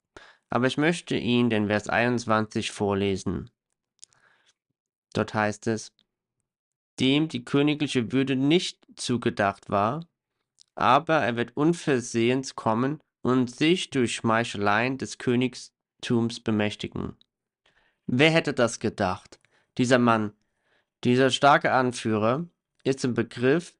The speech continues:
das Heilige Römische Reich oder die Europäische Union zu übernehmen. Das Heilige Römische Reich wird ein Reich mit zehn Königen werden.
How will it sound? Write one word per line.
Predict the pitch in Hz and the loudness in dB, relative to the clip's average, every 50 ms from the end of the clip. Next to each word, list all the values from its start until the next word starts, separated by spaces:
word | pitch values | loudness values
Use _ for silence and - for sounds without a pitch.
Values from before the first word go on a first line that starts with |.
| _ _ | _ _
das | - 123 117 - - | -6 -6 -6 -2 2
Heilige | 123 120 123 135 143 - 127 | 2 2 2 2 -2 -2 2
Römische | 123 127 117 117 110 - 113 | 2 2 2 2 0 0 -2
Reich | 101 104 104 101 104 107 117 135 - - | 0 2 2 4 4 2 0 -2 -6 -4
oder | - 117 120 | -2 -2 -2
die | 113 120 104 85 | 0 0 0 0
Europäische | 101 107 107 107 98 - - 113 113 123 120 - | 0 2 0 0 -2 0 0 2 2 0 0 -2
Union | 98 107 117 113 113 123 127 143 170 180 170 - _ _ _ _ _ _ | -2 -2 0 0 2 2 2 2 0 -2 -4 -6 _ _ _ _ _ _
zu | - - 123 | -4 -2 0
übernehmen. | 117 98 - 107 101 101 98 95 92 90 90 87 - - - _ _ _ _ _ _ _ _ _ _ _ _ _ _ _ _ _ _ - - - - - - _ | 0 0 0 0 0 0 -2 -2 -2 -4 -6 -6 -8 -12 -18 _ _ _ _ _ _ _ _ _ _ _ _ _ _ _ _ _ _ -14 -12 -12 -12 -18 -20 _
Das | - 101 98 95 - | -4 -4 -4 -4 -4
Heilige | - 110 110 110 110 101 - | -2 -2 -2 -2 -2 -4 -6
Römische | 104 104 107 107 110 104 - - - | -4 -4 -2 -2 -4 -4 -6 -6 -4
Reich | 104 104 104 120 156 170 - - - _ _ _ _ _ _ _ _ _ _ _ - - | -2 0 0 0 0 -2 -6 -10 -16 _ _ _ _ _ _ _ _ _ _ _ -4 0
wird | 147 139 139 | 2 2 2
ein | 143 139 | 4 4
Reich | 135 139 143 147 - | 6 6 4 4 2
mit | 156 135 - | -2 -6 -4
zehn | - 160 165 185 202 | -2 0 0 0 -2
Königen | 202 - 160 135 120 113 117 113 107 101 | 0 0 0 2 2 0 0 -2 -2 -2
werden. | 92 95 95 92 - - - - | -2 -2 -2 -2 -4 -6 -8 -10